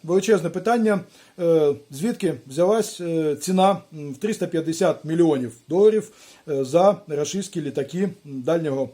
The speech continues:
радіолокаційного виявлення, м, А п'ятдесяті. Великий знак питання. Е, звідки ми взагалі,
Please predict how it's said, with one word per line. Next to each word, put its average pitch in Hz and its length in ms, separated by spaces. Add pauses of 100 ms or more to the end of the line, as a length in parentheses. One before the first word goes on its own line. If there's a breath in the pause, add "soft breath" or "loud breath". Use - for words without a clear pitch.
радіолокаційного 135 840
виявлення, 170 480 (380 loud breath)
м, 135 200
А 151 200
п'ятдесяті. 131 760 (760)
Великий 175 360 (160)
знак 127 260 (180)
питання. 90 380 (800 soft breath)
Е, 139 260 (220)
звідки 247 280
ми 233 80
взагалі, 214 460